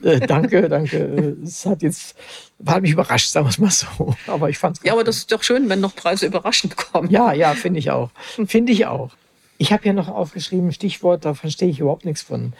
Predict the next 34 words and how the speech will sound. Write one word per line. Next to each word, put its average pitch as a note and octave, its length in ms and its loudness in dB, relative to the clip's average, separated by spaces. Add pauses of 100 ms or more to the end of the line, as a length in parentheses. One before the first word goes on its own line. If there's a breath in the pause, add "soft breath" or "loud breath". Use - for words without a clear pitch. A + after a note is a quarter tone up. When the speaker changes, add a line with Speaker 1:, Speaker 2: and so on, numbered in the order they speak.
(220 loud breath)
Speaker 1:
von, D3+ 460 -4
äh, C#3 100 -6
V F#3+ 300 0
L E3 140 -2
B D#3+ 240 -2
Tix. - 640 -6
Äh, B1+ 360 -6 (720)
was D#3+ 160 -2
sagt F3+ 240 -2
Ihnen F#3+ 220 0
das? F#3 240 0
Oder C3 180 2
sagen D#3+ 300 0
Sie D#3+ 100 2
uns E3+ 220 2
ein D#3 80 -6
bisschen F3+ 260 0
was D#3+ 180 0
für E3+ 180 -2
unsere D3+ 220 -2
Zuhörer? A#3 180 2
Speaker 2:
Ja, F#3+ 40 2
also - 240 4
V G#3+ 300 0
L G3+ 100 2
B, A#3+ 320 0 (140)
also G3 300 0
schöne G#3 340 0
Abkürzung, G3+ 520 0
heißt F#3+ 200 0
Verzeichnis G3 560 -2
lieferbarer F#3+ 520 0
Bücher. G#3+ 420 -2
Speaker 1:
Genau. D#3+ 340 0